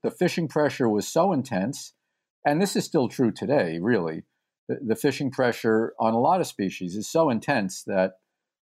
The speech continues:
you get a lot of fish just under the minimum, and then places get cleaned out. We have a fish called the black sea bass. Ear-,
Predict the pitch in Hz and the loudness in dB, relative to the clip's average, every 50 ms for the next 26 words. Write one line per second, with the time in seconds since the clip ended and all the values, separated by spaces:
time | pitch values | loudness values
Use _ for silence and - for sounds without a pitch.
0 | _ _ _ _ _ - 117 120 113 113 123 120 107 110 107 110 117 120 123 120 | _ _ _ _ _ -2 0 0 2 2 2 2 4 4 4 4 4 4 2 0
1 | - 123 117 110 - - - 120 120 - - - - 120 117 110 110 101 104 104 | -2 -2 -4 -4 -4 -4 -2 -2 -2 -2 -4 -6 -4 -2 0 0 0 0 0 -2
2 | 104 101 104 101 101 104 110 110 117 - - 135 127 135 143 147 143 143 - 156 | -2 -2 -2 -2 -2 -2 -2 -2 -4 -4 -4 -2 0 2 2 0 -2 -2 -2 0
3 | 156 160 156 - 170 143 131 135 160 151 147 - _ _ _ _ - - - - | 0 0 0 -2 -2 -2 -2 0 0 0 0 -2 _ _ _ _ -20 -10 -4 -2
4 | 131 139 143 143 143 143 139 151 - 160 151 120 98 104 107 104 110 113 117 110 | 0 0 0 0 0 -2 -2 -2 2 2 2 2 2 0 -2 -2 0 0 0 -2
5 | 107 - - 120 - - - 117 107 98 101 90 101 101 104 104 - - - 123 | -4 -4 -6 -8 -6 -2 0 0 0 0 0 0 2 2 2 2 0 -4 -2 -2
6 | 123 117 107 90 87 87 90 90 - - - _ _ _ _ _ _ _ _ _ | 0 0 2 2 2 2 0 -2 -6 -10 -18 _ _ _ _ _ _ _ _ _
7 | _ _ _ _ - 104 113 - 131 120 | _ _ _ _ -8 -6 -6 -4 -4 -4